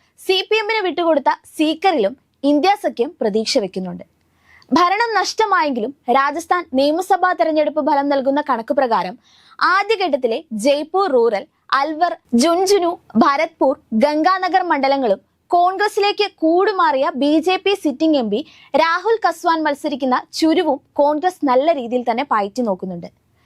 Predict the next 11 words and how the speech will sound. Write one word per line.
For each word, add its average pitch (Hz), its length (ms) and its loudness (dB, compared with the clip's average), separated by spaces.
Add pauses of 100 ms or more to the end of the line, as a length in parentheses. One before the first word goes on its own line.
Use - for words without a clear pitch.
(400)
രണ്ടായിരത്തി 415 440 2
പത്തൊമ്പതിലെ 392 640 0
കണക്ക് 320 380 0
അനുകൂലമല്ലെങ്കിലും 262 1040 0 (220)
രാജസ്ഥാനിൽ 392 760 0
നിന്ന് 392 180 -2
ലഭിക്കുന്ന 302 480 0
ഓരോ 330 380 2
വോട്ടും 311 440 -2
ഇന്ത്യ 262 300 0
സഖ്യത്തിന് 294 480 -6